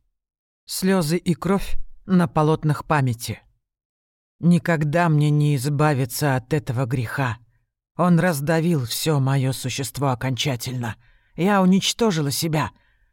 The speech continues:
Простить теперь просто невозможно. Наказание должно быть самым жестоким. Ноги приросли к полу в пустом коридоре банка. Мысленно я пыталась сбросить куски грязи со своей души.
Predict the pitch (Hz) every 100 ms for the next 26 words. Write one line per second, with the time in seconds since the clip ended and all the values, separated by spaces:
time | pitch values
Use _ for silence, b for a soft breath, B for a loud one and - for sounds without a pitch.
0 | _ - 160 123 - 196 - - - 180
1 | - - 165 - 147 151 147 131 165 160
2 | 117 135 117 b b b b _ 208 180
3 | - 170 147 180 165 151 147 151 143 127
4 | 160 156 131 135 - - 175 139 135 123
5 | 143 - - 160 - 123 110 _ _ _
6 | _ _ _ _ 151 170 160 135 143 139
7 | 143 139 - 147 - - 160 135 117 143
8 | - 156 143 151 139 131 135 127 117 110
9 | 110 110 - _ _ _ _ _ _ -
10 | 208 208 202 196 185 180 185 170 180 190
11 | 180 170 165 160 160 185 190 143 - 165
12 | 139 - 170 156 160 156 131 135 143 160
13 | 151 147 143 - 143 120